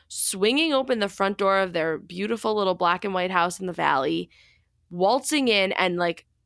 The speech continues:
facing this whole crowd of Ariana's closest friends and just going upstairs to their bedroom like nothing's going on, that is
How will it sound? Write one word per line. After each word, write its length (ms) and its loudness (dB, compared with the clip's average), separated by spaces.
facing 680 0
this 160 0
whole 240 0
crowd 400 0
of 80 -4
Ariana's 580 0
closest 480 -6
friends 300 0
and 120 -2
just 220 -8
going 260 0
upstairs 380 -2
to 80 -8
their 160 0
bedroom 400 0
like 180 -4
nothing's 440 -4
going 260 -2
on, 320 0
that 160 4
is 160 0